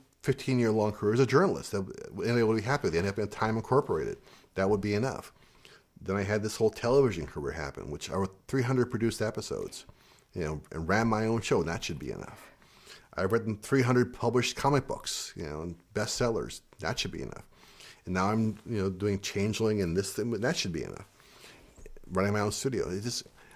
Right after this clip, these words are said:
I keep reinventing myself every few years. And despite, you know, reality, I keep succeeding at it, which, you know,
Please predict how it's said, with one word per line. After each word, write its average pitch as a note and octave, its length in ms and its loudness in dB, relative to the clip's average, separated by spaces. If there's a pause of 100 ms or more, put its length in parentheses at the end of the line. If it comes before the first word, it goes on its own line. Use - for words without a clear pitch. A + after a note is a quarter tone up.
I - 100 -4
keep F3 260 2
reinventing A2+ 720 2
myself B1+ 520 -8
every D#2+ 180 -6
few F2+ 200 -8
years. F2 400 -6 (420)
And G#2 320 0
despite, C3 580 4 (1160)
you G2+ 100 -2
know, D#2+ 260 -2 (120)
reality, F#2+ 720 4
I F2+ 100 0
keep G#2+ 240 -4
succeeding E2+ 460 0
at C2+ 160 -6
it, - 100 -10 (120)
which, - 280 -10
you F#2+ 100 -4
know, D#2 200 -6